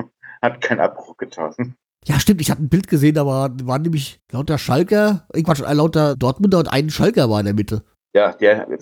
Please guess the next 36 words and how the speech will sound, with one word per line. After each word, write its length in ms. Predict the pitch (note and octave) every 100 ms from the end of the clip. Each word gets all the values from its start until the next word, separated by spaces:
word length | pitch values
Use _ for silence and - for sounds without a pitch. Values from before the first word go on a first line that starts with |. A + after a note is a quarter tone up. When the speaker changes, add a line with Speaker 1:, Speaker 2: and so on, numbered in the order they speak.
| -
Speaker 1:
das 180 | B2 -
war 80 |
ja 80 | D3+
noch 240 | C#3+ B2+ A2
der 120 | A2 A#2
Skandal. 580 | - A2 - G#2+ - - - _
Da 80 | G2
hat 140 | A2+
sich 200 | - B2+
ein 460 | - A2 A#2 A2+ A2+ - _ _ -
Schalker 560 | - - D#3 D#3 C#3+
in 220 | - A#2 A#2+
die, 420 | A#2 A2 G#2 A2 - _ _ _
ja, 380 | A2 F#2+ - -
ins 160 | - G2
Stadion 580 | - B2+ B2 G#2 E2+ - _ _ _ _
verdeckt 420 | A#2 - B2+ - - -
rein. 460 | F2 G2+ B2 A#3 - _ -
Und 160 | G2 -
zwar 180 | A2+
ein 60 | G2+
Freund 400 | - - A2 -
von 160 | - A2
einem 320 | E2 F#2+ F#2+
Dortmund-Fan. 760 | A#2 - G#2 F2 - - G2
Und 260 | - F2+ -
der 120 | G2
hat 140 | F#2+ G2+
dann 160 | F#2+ -
halt 240 | G2 G2 _
dann 240 | - G#2 G2+
den 300 | G2 G2 F#2+ _
Pullover 260 | - C3 A#2
ausgezogen 600 | D#2 - F#2+ - F#2 G#2+
und 60 | G#2+
dann 180 | G2